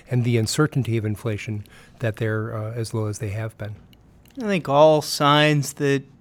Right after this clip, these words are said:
Speaker 2: the economy is, for all intents and purposes, on fairly solid footing, and for all the talk that's out there about recession, for all the,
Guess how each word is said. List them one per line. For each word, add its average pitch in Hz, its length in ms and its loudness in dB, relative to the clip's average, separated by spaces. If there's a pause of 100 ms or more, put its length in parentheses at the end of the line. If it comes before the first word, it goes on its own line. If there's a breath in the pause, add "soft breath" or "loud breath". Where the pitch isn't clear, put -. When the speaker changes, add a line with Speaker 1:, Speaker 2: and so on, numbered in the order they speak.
(120)
Speaker 2:
the 135 340 -2
economy 135 720 -2
is, 139 260 -4 (560)
for 131 260 -2
all 160 180 4
intents 160 320 -2
and 135 100 -12
purposes, 147 540 -2
on 139 200 -2
fairly 147 460 -6
solid 143 420 0
footing, 131 540 -2
and 123 180 -8
for 127 220 -6
all 127 140 -2
the 139 120 -8
talk 143 600 2
that's 147 200 -10
out 143 260 -2
there 143 200 -2
about 135 340 -4
recession, 135 800 -2
for 127 280 -4
all 135 300 4
the, 131 420 -4